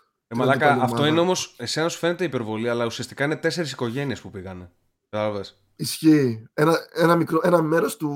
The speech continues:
Speaker 2: Κατα-
Speaker 1: πώς λέγεται, του καταβλισμού.
Speaker 2: <laughs> Ναι. Τέσσερις οικογένειες πήγανε. Απλά είναι από
Speaker 1: Ισχύει.
Speaker 2: είκοσι πέντε. Βασικά, ο ένας έχει
Speaker 1: Βα-
Speaker 2: πενήντα.
Speaker 1: Βαλάντης επί πενήντα.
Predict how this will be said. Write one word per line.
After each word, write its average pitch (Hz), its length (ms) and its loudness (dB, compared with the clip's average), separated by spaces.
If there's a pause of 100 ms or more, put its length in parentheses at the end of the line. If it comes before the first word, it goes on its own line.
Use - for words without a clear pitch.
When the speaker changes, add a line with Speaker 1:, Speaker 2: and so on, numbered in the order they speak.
(800)
Speaker 2:
Κατα- 120 220 0
Speaker 1:
πώς 123 60 -2
λέγεται, 143 280 2
του - 80 -12
καταβλισμού. 143 640 -4
Speaker 2:
<laughs> 139 60 -2
Ναι. 131 260 -2 (220)
Τέσσερις 220 300 2
οικογένειες 202 400 0
πήγανε. 101 340 -8 (120)
Απλά 170 320 2
είναι 208 240 0 (240)
από 160 100 -2
Speaker 1:
Ισχύει. 151 120 0
Speaker 2:
είκοσι 131 260 0
πέντε. 120 340 -2 (460)
Βασικά, 180 260 6
ο 196 40 10
ένας 196 180 4
έχει 202 100 -4
Speaker 1:
Βα- - 60 -18
Speaker 2:
πενήντα. 131 520 4 (680)
Speaker 1:
Βαλάντης 151 680 6
επί 127 220 -10
πενήντα. 127 460 -10